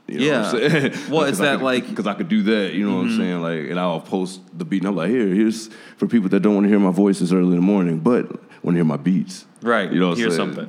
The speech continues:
Speaker 1: You know what I'm saying? Here's something, you know what I'm saying?
Speaker 2: But I, you know, I like the Lunch stuff 'cause it's kinda got this, like,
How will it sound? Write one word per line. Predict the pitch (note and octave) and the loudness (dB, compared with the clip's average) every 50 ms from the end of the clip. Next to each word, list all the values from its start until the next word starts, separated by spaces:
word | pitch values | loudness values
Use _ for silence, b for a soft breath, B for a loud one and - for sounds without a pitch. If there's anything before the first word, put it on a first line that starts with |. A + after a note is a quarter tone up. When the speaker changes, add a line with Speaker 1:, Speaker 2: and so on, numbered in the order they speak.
| - | -10
Speaker 1:
You | - E2+ | -8 -6
know | E2 D2+ | -6 -6
what | D#2 | -6
I'm | |
saying? | D#2 - D2+ C2+ D2+ | -8 -8 -8 -6 -4
Here's | F2+ F2 F2 - | -2 -4 -4 -4
something, | - F2+ E2+ E2 - C#2+ C#2+ D2+ | -4 -6 -6 -6 -8 -8 -8 -8
you | D2+ | -8
know | C#2+ | -8
what | C#2 D2 D2 | -10 -12 -14
I'm | C#2+ | -14
saying? | C#2 C#2 D2 C#2+ - - - - | -14 -14 -16 -18 -20 -20 -16 -10
Speaker 2:
But | - A#2+ C#3 D#3 | -4 -2 0 0
I, | D3 | 0
you | C#3+ D#3 D3+ | 0 -2 -2
know, | D3+ | 0
I | C3+ C3+ | 0 0
like | C#3+ C#3 C#3 C#3+ F#3 G3 F#3+ | 0 0 0 0 -2 -2 -2
the | - A#2+ | -2 -2
Lunch | A#2 A#2 A#2+ B2+ C3+ - | -2 -2 -2 -2 -4 -6
stuff | - - G2+ F#2 - - | -4 -4 -4 -4 -4 -6
'cause | G2 F#2+ | -10 -12
it's | F#2 - - | -12 -12 -14
kinda | - - B2 C3+ C3+ | -14 -12 -10 -6 -4
got | A#2 A2 G#2+ | -4 -4 -4
this, | - G2+ - - | -6 -8 -6 -4
like, | G#2 F#2+ F#2 F2+ F2 - | -4 -4 -4 -4 -6 -10